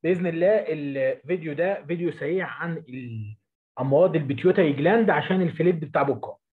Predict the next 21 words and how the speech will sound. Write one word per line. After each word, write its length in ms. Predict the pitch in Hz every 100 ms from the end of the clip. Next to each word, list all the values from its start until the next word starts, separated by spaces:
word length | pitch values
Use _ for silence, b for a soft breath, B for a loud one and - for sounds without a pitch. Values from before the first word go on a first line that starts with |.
| _ _ _ _ _ 190
آه، 160 | 139
حابب 320 | - 220 240
أنوه 300 | 208 220 226
بس 220 | 214 220 208
الحاجة 540 | - 214 220 240 -
وأقول 400 | 143 143 147 147
لكم 160 | 196 214
أنا 100 | 190
مش 100 | 160
بدأت 320 | 147 196 196
بيتيوتري 460 | 156 196 214 185 156
ليه 220 | 190 202
يعني، 380 | 202 220 233 -
وقد 640 | 143 135 135 135 - 196
يكون 520 | 190 165 208 220 208 - B B _
إن 120 | 151 147
حضرتك 560 | 139 165 214 208 - 147
مش 420 | 151 - - - - _ -
مدرك 420 | 156 214 202 180
حاجة 460 | - 196 202 214 -
مهمة. 440 | 151 165 131 104